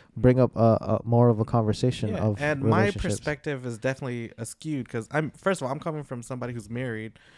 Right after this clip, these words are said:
Speaker 1: Yeah.
Speaker 2: Randy's coming from, uh, dating, you know, he's
Speaker 1: Yeah, yeah.
Speaker 2: you know what I mean? So our per-, I'm so down to hear what anybody's saying, you know? I wanna just hear what you guys are thinking.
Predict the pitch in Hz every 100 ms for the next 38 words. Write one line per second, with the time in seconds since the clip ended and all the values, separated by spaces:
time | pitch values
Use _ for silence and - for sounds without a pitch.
0 | - 98 85 113 151 175 165 - 151 147
1 | 143 139 127 - 120 113 120 156 123 113
2 | 120 117 123 147 135 120 113 - _ _
3 | - 160 170 175 147 104 151 160 151 143
4 | 135 147 - - - - - _ - 143
5 | 151 - 143 139 131 131 120 123 120 117
6 | 113 - _ - 127 143 110 110 110 104
7 | 107 107 104 107 113 113 123 131 110 117
8 | 123 113 107 101 104 127 - - 113 107